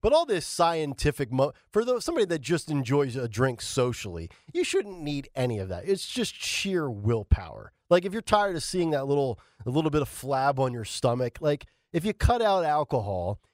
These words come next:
if you scale back on sugars, if you cut out the carbs, like, that's my biggest problem. Between alcohol, sugar,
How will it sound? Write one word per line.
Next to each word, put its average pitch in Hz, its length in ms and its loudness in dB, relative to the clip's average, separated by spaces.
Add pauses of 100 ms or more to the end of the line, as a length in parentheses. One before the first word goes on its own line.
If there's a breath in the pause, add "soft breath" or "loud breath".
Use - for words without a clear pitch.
if 139 140 2
you 175 100 2
scale 214 400 0
back 180 260 2
on 139 120 0
sugars, 117 720 -4 (220)
if 156 160 0
you 190 80 -2
cut - 300 2
out 202 180 -6
the - 80 -8
carbs, 120 840 -2 (280)
like, 202 160 4
that's - 180 2
my 247 160 2
biggest 170 320 -4
problem. 233 460 -2 (260)
Between 185 460 2
alcohol, 208 640 0
sugar, 147 680 0